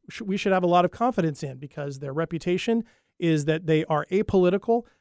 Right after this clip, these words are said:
that they stand for protection of the office and not just the individual. And it's hard to know whether that's been violated in all of this with, uh, that's going on. But certainly this is, this is not the spotlight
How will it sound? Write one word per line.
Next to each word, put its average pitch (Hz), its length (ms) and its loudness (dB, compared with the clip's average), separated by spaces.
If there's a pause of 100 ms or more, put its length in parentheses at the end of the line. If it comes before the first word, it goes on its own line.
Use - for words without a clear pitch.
(180)
that 156 140 -4
they 160 120 -2
stand 180 480 0 (140)
for 165 180 4
protection 220 720 0
of 160 220 -2
the 160 180 -10
office 175 520 0
and 156 160 -10
not 151 160 -6
just - 220 -10
the 196 100 -18
individual. 190 640 -2 (300)
And 214 80 4
it's 214 100 0
hard 294 220 2
to 247 100 0
know 226 160 6
whether 196 220 6
that's 170 200 0
been 160 160 -2
violated 147 640 2
in 156 300 -4
all 151 260 0
of 139 80 -6
this 139 260 -12
with, 147 100 -18 (260)
uh, 147 160 -10
that's 147 260 -12
going 143 280 -6
on. 143 200 -6 (380)
But 269 100 2
certainly 202 560 2
this 190 240 0
is, 180 220 -2
this 185 280 -2
is 160 140 2
not 190 260 2
the 180 80 2
spotlight 175 720 0